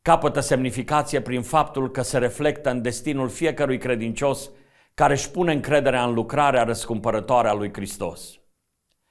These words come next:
De două mii de ani, El continuă să ofere viață și speranță celor care, prin credință,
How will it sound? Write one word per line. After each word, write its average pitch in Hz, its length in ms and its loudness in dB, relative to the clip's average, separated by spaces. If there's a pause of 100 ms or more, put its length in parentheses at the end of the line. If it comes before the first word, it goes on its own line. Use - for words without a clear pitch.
(720)
De 127 180 2
două 165 280 6
mii 202 160 4
de 147 120 4
ani, 147 480 2
El 135 280 4
continuă 139 460 2
să - 160 -2
ofere 147 360 4
viață 139 500 0
și 131 160 -6
speranță 123 600 0
celor 120 340 0
care, 113 260 0
prin 107 180 -4
credință, 113 800 -2